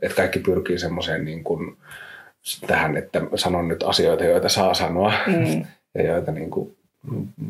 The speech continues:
Speaker 1: jotenkin mediassa sanotaan. Ja sitten se niinku johtaa helposti myös siihen, että mä oon siis miettinyt tätä ihan vaan siltä kannalta, että jos mä haluaisin vaikka niistä,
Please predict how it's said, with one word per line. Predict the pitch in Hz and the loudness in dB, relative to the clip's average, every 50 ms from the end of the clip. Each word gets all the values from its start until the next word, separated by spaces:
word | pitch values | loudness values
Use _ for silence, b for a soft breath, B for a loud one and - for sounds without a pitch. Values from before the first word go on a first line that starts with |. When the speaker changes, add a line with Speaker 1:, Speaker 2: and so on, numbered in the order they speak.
| 98 - - | -10 -8 -8
Speaker 1:
jotenkin | 104 98 98 98 95 95 92 | -6 -4 -4 -4 -2 0 0
mediassa | 90 90 92 95 - - - - | 2 2 4 2 2 2 2 2
sanotaan. | - 95 95 104 107 104 110 113 117 120 127 131 131 B B B B B B B B B _ | 2 2 4 2 2 2 2 2 4 4 2 0 -2 B B B B B B B B B _
Ja | - 104 101 95 92 - - - - | 0 2 4 4 2 0 -4 -10 -8
sitten | - - - 87 87 - 90 78 | -4 -2 -2 -2 0 0 0 0
se | 85 85 | 0 0
niinku | 82 85 85 90 | -2 0 0 2
johtaa | 90 90 85 - - 82 | 2 2 2 2 2 2
helposti | 85 87 85 85 - - - 92 | 2 2 2 0 0 -2 0 0
myös | 87 90 - - | 0 0 0 0
siihen, | 87 87 85 92 | 0 2 0 0
että | - 95 | 2 2
mä | 95 | 4
oon | 95 92 | 4 4
siis | 101 104 95 | 4 2 4
miettinyt | 107 107 104 - 101 98 92 | 4 2 2 4 2 2 2
tätä | - 98 98 95 | 2 4 4 4
ihan | 95 98 98 | 4 4 4
vaan | 95 95 | 4 4
siltä | 101 104 95 82 | 4 4 4 4
kannalta, | 76 - 85 82 85 82 80 - | 2 2 2 0 0 0 -2 0
että | - - | 0 0
jos | 87 - | 0 2
mä | - 90 | 2 0
haluaisin | 87 92 92 87 - 90 78 | 2 2 2 2 2 2 2
vaikka | 85 78 - - - | 0 0 0 0 -2
niistä, | 87 85 82 80 - - - - | -2 -2 -2 -2 -2 -2 -4 -4